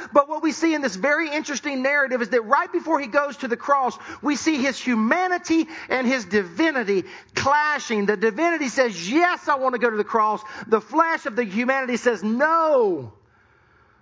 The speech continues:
But not my will, Abba Father.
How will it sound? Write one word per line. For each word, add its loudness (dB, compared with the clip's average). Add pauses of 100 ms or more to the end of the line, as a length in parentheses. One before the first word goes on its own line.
(840)
But -8
not 2
my 0
will, 2
Abba 0
Father. -4